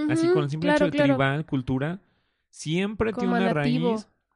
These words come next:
Speaker 1: Sí, en donde quiera, donde tú ves películas de, de que tiene que ver cultura india, este, tribus, etcétera, etcétera, de donde sea cualquier
Speaker 2: Claro.
Speaker 1: parte del mundo, todos te hablan de una conexión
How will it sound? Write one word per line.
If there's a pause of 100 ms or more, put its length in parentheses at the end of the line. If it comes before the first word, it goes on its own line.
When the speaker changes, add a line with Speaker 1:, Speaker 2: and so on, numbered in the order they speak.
(140)
Speaker 1:
Sí,
en
donde
quiera,
donde
tú
ves
películas
de,
de
que
tiene
que
ver
cultura
india, (400)
este,
tribus,
etcétera,
etcétera,
de
donde
sea
cualquier
Speaker 2:
Claro.
Speaker 1:
parte
del
mundo, (480)
todos
te
hablan
de
una
conexión